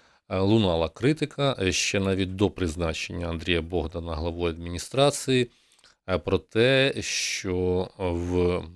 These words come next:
деяких західних столицях вважають це недоцільним. І тут, я думаю, причина в економічній конкуренції, тому що, е, західні бізнес-групи бачили Коломойського своїм головним конкурентом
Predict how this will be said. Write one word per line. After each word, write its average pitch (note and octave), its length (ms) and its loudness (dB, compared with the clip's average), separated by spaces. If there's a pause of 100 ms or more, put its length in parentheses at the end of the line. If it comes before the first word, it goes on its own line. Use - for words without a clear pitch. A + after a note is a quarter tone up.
деяких F2 360 0
західних F2 520 -2
столицях D3 640 -2 (440)
вважають F2 520 2
це - 140 -6
недоцільним. F#2+ 760 -6
І G3+ 60 0
тут, D#3+ 200 0
я B2 60 4
думаю, G#2 320 0
причина F#2 560 -2
в E2+ 40 -2
економічній F2 640 -4
конкуренції, A2 840 -2
тому E2+ 380 -4
що, - 360 -6 (760)
е, E2+ 100 6
західні A2+ 520 2
бізнес-групи G#2 880 0
бачили F2+ 640 0
Коломойського F#2 760 -4
своїм F2+ 360 -4
головним E2+ 400 0
конкурентом E2+ 800 -4